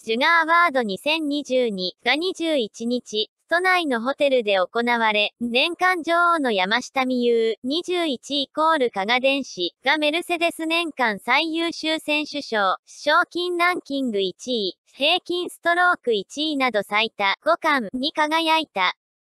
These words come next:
女子ゴルフの発展、普及を担うジュガブライトナーにも選出され、名実ともに顔となる山下は来季、海外メジャー制覇にも意欲を見せた。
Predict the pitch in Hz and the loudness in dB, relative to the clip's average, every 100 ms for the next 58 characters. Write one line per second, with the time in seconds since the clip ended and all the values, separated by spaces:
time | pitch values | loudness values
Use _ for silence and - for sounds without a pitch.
0 | _ _ _ _ 208 208 320 339 370 359 | _ _ _ _ -4 -4 0 0 2 0
1 | 294 247 214 190 - - 226 226 - _ | 0 -2 0 -4 -4 -2 -2 -2 -6 _
2 | - - 330 359 359 349 311 320 349 330 | -20 -6 -2 2 2 2 0 2 2 0
3 | 269 226 240 190 240 330 - 285 254 247 | -2 -2 0 0 2 2 0 0 2 0
4 | 233 214 185 - 233 277 - - - 233 | 0 -2 -2 -2 -2 -2 -6 -16 -6 -2
5 | 220 214 _ - 247 320 359 339 - 294 | 0 -2 _ -2 0 0 -2 -8 -6 -2
6 | 277 277 254 254 _ 233 233 262 - - | 0 0 -2 -4 _ 0 2 2 -2 -4
7 | 226 294 339 294 220 254 285 - 233 202 | 0 0 0 0 0 0 -2 -2 0 2
8 | 196 269 269 - 180 - _ - 285 359 | 2 0 -2 -6 -8 -10 _ 0 2 2
9 | 349 359 302 285 320 330 330 330 339 311 | 0 0 0 0 2 0 0 -2 -2 -2
10 | 277 233 196 196 277 311 269 226 196 233 | -2 -2 -2 -2 -2 -2 0 0 -2 -4
11 | 254 - 180 | -4 -2 -2